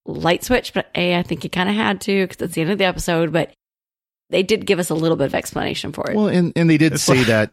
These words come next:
Speaker 2: that you, humans from Earth are different than
Speaker 1: Yeah.
Speaker 2: the,
Speaker 1: Different brain
Speaker 2: assuming
Speaker 1: chemistry.
Speaker 2: humans of this world.
Speaker 3: Yeah.
Speaker 2: You know,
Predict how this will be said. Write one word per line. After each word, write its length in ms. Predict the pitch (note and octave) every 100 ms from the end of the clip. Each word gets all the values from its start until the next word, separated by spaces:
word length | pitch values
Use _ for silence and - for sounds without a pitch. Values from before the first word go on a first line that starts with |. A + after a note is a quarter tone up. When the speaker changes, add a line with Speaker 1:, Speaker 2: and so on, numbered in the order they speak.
| -
Speaker 2:
that 320 | A2+ G#2 -
you, 140 | A2+ A#2
humans 500 | B2 D3 C3+ A2+ G#2+
from 160 | A#2+ G#2+
Earth 320 | G#2+ G2 -
are 300 | G2+ G2 F#2
different 640 | E2+ A2+ - F2 D#2 - -
than 360 | G#2 F#2+ F2+
Speaker 1:
Yeah. 180 | F2+ - - _ _ _ _ A2
Speaker 2:
the, 180 | G2+ - _
Speaker 1:
Different 200 | - B2+ C3+
brain 40 |
Speaker 2:
assuming 260 | D#3+ F#3 C3
Speaker 1:
chemistry. 180 | G#2 C#3
Speaker 2:
humans 240 | B2+ G#2 F#2+
of 120 | F2+
this 240 | G#2 -
world. 380 | F2 E2 C#2 C2+ _ _ _ _ _ -
Speaker 3:
Yeah. 260 | G2 E2+ -
Speaker 2:
You 140 | F2+
know, 220 | D#2+ D2